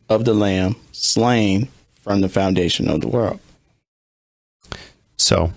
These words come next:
Speaker 2: that is not A I. That is not a person who is, who, or that's not, it's not, it's not a group of, of decision-making processes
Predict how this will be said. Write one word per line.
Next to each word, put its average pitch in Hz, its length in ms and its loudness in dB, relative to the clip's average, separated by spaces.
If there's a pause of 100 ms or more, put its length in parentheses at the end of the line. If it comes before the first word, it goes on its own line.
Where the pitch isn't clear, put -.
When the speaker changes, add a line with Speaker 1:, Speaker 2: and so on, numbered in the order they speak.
(1600)
Speaker 2:
that 117 320 4
is 101 680 4 (1160)
not 107 440 2 (180)
A 98 240 2
I. 69 300 0 (420)
That 101 200 2
is 95 200 2
not 104 300 2
a 95 300 2 (240)
person 92 640 2 (120)
who 110 300 4
is, 95 720 2 (320)
who, 104 320 4
or 92 300 2
that's 98 220 2
not, 110 200 2
it's - 200 0
not, 107 220 2
it's - 180 0
not 107 120 2
a 95 60 2
group 101 300 0
of, 90 300 0
of 87 460 0
decision-making 101 840 2
processes - 840 2